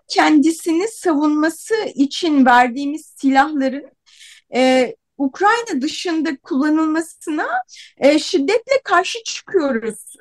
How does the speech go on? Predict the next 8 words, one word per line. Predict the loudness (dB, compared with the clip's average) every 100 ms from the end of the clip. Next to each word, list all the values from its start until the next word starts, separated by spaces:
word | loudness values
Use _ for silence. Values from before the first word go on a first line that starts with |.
| -8
e, | -6 -4
diyor | 2 4 4 2
nato | 4 6 6 2 0 0 -6 _ _ _ _ _ _ -6
yetkilileri, | -2 -2 -2 -4 -2 0 -2 -4 -14 -18 -20 -2
yani | 0 2
özellikle | 4 4 2 -2
mesela | -6 -6 -2 -2
Biden'ın, | 0 0 2 0 -2 -4 -8